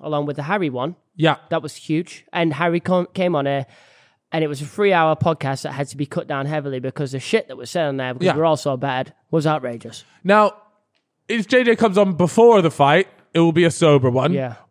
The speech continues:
Speaker 2: Or we
Speaker 1: I
Speaker 2: get
Speaker 1: would,
Speaker 2: him
Speaker 1: I say
Speaker 2: afterwards.
Speaker 1: we wait.
Speaker 2: You say we wait
Speaker 1: Because
Speaker 2: until after his fight.
Speaker 1: I'd like to get all of us get peppered and do a big one.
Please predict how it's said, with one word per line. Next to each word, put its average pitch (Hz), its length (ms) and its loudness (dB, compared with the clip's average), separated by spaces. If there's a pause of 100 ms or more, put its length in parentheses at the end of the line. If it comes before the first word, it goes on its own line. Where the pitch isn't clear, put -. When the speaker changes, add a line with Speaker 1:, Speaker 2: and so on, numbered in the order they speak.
Speaker 2:
Or 269 240 8
we 220 60 6
Speaker 1:
I 262 140 6
Speaker 2:
get 226 80 4
Speaker 1:
would, 233 100 6
Speaker 2:
him 202 180 2
Speaker 1:
I 226 340 4
say 196 40 6
Speaker 2:
afterwards. 185 320 4
Speaker 1:
we 190 80 4
wait. 147 320 -2 (560)
Speaker 2:
You 196 160 0
say 202 160 2
we 190 100 2
wait 151 300 2
Speaker 1:
Because 180 280 4
Speaker 2:
until 180 160 4
after 185 360 2
his 175 120 2
fight. 180 180 4
Speaker 1:
I'd 196 80 2
like 208 280 4
to 165 600 2
get 160 200 -12
all 170 200 6
of 156 60 2
us 156 140 -2
get 147 180 -6
peppered 147 380 -6
and 139 100 -6
do 143 60 -2
a 139 60 -4
big 139 140 -4
one. 123 200 -8